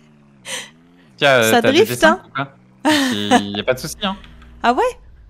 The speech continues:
Speaker 2: Parce
Speaker 1: Ah
Speaker 2: que
Speaker 1: ouais, tu
Speaker 2: j'ai,
Speaker 1: tout va
Speaker 2: j'ai
Speaker 1: bien, je me suis pas
Speaker 2: l'impression
Speaker 1: pris d'arbre.
Speaker 2: que
Speaker 1: Ok, <laughs> ça va.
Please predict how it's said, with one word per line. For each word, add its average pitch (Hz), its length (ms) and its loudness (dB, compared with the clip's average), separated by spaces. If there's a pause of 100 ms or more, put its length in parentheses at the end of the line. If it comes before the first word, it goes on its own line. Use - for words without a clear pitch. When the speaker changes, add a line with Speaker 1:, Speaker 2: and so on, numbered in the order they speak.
(140)
Speaker 2:
Parce - 120 -16
Speaker 1:
Ah - 40 -4
Speaker 2:
que 170 120 0
Speaker 1:
ouais, 247 80 -8
tu 110 180 -6
Speaker 2:
j'ai, - 100 -6
Speaker 1:
tout - 80 -4
va 131 60 2
Speaker 2:
j'ai 233 80 -2
Speaker 1:
bien, 277 160 2
je - 40 -8
me - 60 -10
suis 302 100 0
pas 247 100 -2
Speaker 2:
l'impression 339 100 -8
Speaker 1:
pris 359 60 -8
d'arbre. 277 340 -2 (240)
Speaker 2:
que - 60 -14
Speaker 1:
Ok, - 180 -20 (100)
<laughs> 113 160 -14
ça - 140 -14
va. 92 100 -16